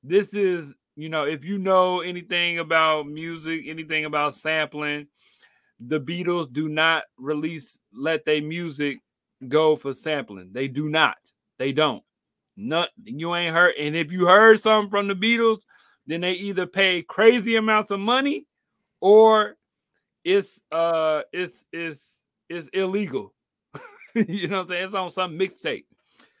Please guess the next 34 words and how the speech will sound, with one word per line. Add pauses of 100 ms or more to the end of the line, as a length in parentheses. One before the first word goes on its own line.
(320)
But,
um, (2250)
he
did
that
joint
and
he
came
into
the
scene, (1040)
and
that's
really
how
he
got, (560)
how
he
got (180)
famous,
you
know
what
I'm
saying?
Um, (460)
he
had,
like,
a
whole
ploy